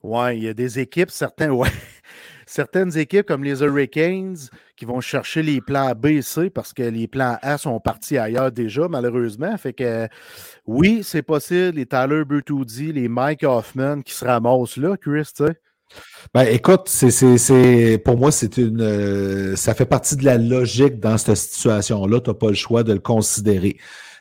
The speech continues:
Speaker 2: Euh, les Flyers, ils ont James Van Riemsdyk.
Speaker 1: Ça aussi
Speaker 2: Depuis
Speaker 1: qui est un,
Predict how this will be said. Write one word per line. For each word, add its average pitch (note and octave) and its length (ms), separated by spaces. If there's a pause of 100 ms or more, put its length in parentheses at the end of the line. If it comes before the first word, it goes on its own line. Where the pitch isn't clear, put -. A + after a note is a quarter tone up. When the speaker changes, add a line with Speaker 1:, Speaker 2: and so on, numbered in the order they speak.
Speaker 2:
Euh, A#2 340 (880)
les C3 160
Flyers, E3 640 (2000)
ils A2 80
ont C3 120
James D#3 260 (100)
Van C#3 160
Riemsdyk. A2 840 (640)
Speaker 1:
Ça - 260
aussi A#2+ 300
Speaker 2:
Depuis C3+ 180
Speaker 1:
qui D3 60
est D3 40
un, C#3 320